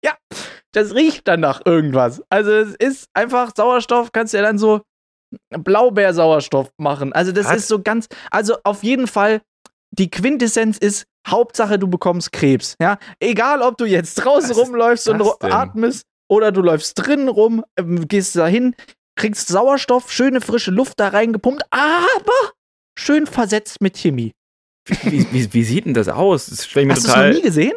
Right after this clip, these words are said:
Speaker 2: Science-Fiction-mäßig vor, wie die alle da an so einem Schlauch, äh, an so einem Gerät hängen, oder wie?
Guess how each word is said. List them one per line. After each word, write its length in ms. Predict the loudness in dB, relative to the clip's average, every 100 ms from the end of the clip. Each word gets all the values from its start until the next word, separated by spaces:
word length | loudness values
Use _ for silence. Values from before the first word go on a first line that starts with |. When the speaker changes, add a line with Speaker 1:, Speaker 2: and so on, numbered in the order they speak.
| -8 -16
Speaker 2:
Science-Fiction-mäßig 840 | -4 -2 0 -2 -2 -2 -2 -2 0
vor, 200 | 0 2
wie 80 | 0
die 140 | 0
alle 220 | -2 0
da 200 | 2 0
an 200 | 2 0
so 60 | 2
einem 160 | 0
Schlauch, 380 | -2 -2 -2 -2 -8 -12
äh, 160 | -12 -12
an 320 | -14 -8 -4
so 80 | -2
einem 100 | -2
Gerät 320 | -2 -4 -4
hängen, 220 | -6 -6
oder 240 | -2 -2 0
wie? 180 | -2